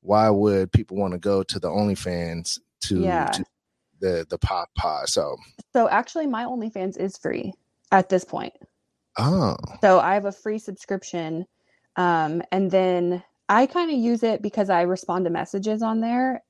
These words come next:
Speaker 2: and I don't feel like I'm gonna get deleted. So if
Speaker 1: Right.
Speaker 2: anyone's messaging me on Instagram,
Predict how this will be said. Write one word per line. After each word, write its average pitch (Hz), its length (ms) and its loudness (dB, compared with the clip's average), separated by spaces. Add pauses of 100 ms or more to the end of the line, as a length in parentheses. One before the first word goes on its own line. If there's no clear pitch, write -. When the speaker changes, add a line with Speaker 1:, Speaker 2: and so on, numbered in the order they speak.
Speaker 2:
and 196 300 0
I 175 200 0
don't 185 340 0
feel 180 220 0
like 170 140 2
I'm 160 240 -4
gonna 170 220 0
get 151 140 -4
deleted. 220 500 0
So 190 340 6 (380)
if 190 120 2
Speaker 1:
Right. - 80 -2
Speaker 2:
anyone's 202 400 4
messaging 185 440 0
me 180 160 2
on 160 120 -4
Instagram, 175 800 -2